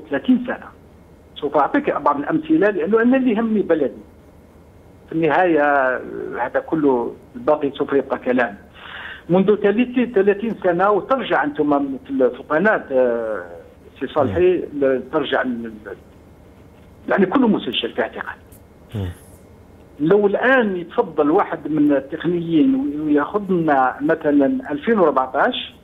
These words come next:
Speaker 1: وكيف كان يتكلم المعارض، راح، يعني، يتغير فقط نبرة الصوت أو الاسم، هو نفس القاموس، نفس القاموس. فهل من حقنا، بل من واجبنا،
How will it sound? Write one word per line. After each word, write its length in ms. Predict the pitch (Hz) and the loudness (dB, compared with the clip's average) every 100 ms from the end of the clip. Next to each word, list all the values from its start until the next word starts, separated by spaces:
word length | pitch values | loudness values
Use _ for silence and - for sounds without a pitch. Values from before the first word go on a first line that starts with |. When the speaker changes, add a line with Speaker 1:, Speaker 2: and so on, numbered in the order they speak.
| - | -18
Speaker 1:
وكيف 280 | - 196 - | -10 -6 -2
كان 180 | 180 165 | 0 0
يتكلم 440 | 147 - 277 240 | 0 2 2 4
المعارض، 540 | 196 165 143 135 143 214 - - - - - - - - - - | 0 2 2 2 0 -4 -8 -20 -20 -20 -20 -20 -20 -20 -12 -2
راح، 240 | 165 - | -2 0
يعني، 320 | 143 147 165 | -2 0 2
يتغير 400 | 170 - 202 185 | 0 2 2 2
فقط 360 | - 180 - - | 0 -2 -2 0
نبرة 280 | 156 139 123 - | 0 0 -4 -4
الصوت 280 | 233 202 147 | 0 0 -2
أو 120 | 135 | -6
الاسم، 360 | - - - 104 - - - - 208 | -6 -8 -10 -18 -20 -20 -20 -2 2
هو 240 | 220 202 | 4 4
نفس 320 | 202 262 - | 2 -4 -2
القاموس، 580 | 196 - 233 208 - - - - - - - - - - - - 180 | -2 -2 -4 -8 -12 -14 -20 -20 -20 -20 -20 -20 -20 -20 -20 -10 -8
نفس 100 | - | -6
القاموس. 380 | - 202 - - - - - - - - | -4 -6 -8 -14 -18 -18 -16 -14 -16 0
فهل 1080 | 165 165 160 - 139 143 185 302 294 247 - - 156 147 | 4 4 2 -4 -4 0 2 2 2 0 -4 -8 -16 -8
من 240 | 160 180 156 | -4 -2 -2
حقنا، 580 | 247 - 175 147 127 | -4 0 2 4 2
بل 220 | 113 156 147 | 0 0 0
من 260 | 147 143 | 0 0
واجبنا، 680 | 180 214 - 131 - - | 2 2 0 -10 -14 -12